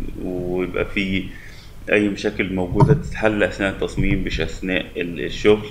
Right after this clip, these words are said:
وفي تواصل أكتر ما لما يكون في تو دي ومش عارفين نتخيل الارتفاعات. وعندنا داتا مانجمنت قوية جدًا،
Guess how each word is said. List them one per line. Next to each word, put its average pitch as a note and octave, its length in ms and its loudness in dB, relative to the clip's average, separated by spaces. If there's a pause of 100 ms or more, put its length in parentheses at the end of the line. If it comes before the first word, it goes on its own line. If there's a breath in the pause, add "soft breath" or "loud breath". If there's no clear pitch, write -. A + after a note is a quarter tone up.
(140)
وفي F#2+ 600 0
تواصل F#2+ 680 2
أكتر F2+ 440 0 (120)
ما E2+ 220 -2
لما F2 180 -2
يكون F#2 320 -2
في G2 160 -6
تو G2 140 0
دي G2 300 2
ومش - 160 -6
عارفين F2 480 -2 (500 loud breath)
نتخيل F#2 440 2
الارتفاعات. F2+ 480 0 (760)
وعندنا F#2 600 2
داتا G2 420 2
مانجمنت F#2+ 480 0 (300)
قوية F#2 200 2
جدًا، F2+ 340 -2